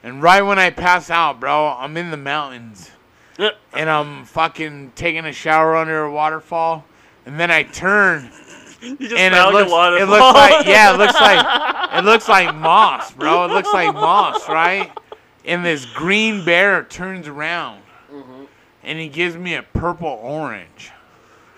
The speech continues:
Speaker 2: Okay.
Speaker 1: And I eat the orange, bro, and it's purple on the inside. And the bear goes, "You're gonna have a great journey. Just,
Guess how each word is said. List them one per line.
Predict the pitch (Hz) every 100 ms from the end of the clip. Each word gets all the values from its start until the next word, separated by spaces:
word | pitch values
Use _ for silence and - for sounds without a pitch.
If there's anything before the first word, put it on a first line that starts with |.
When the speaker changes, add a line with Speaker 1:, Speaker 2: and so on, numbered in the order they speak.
| -
Speaker 2:
Okay. | 104 117 117 123 - -
Speaker 1:
And | 156 156
I | 147 135
eat | 160 190 165
the | 160
orange, | 139 180 180 165 147 127
bro, | 151 165
and | 156
it's | 135 _
purple | 170 170 156
on | 160 165 160
the | 156
inside. | 160 160 - 156 156 156 156 139 - _ _ _
And | 127 135
the | 131
bear | 139 147 147
goes, | 143 139 135 117 113
"You're | 143 151
gonna | 156 147
have | 139 156 151 135
a |
great | 123 131 151 147 139
journey. | 127 147 147 151 147 143
Just, | 117 113 -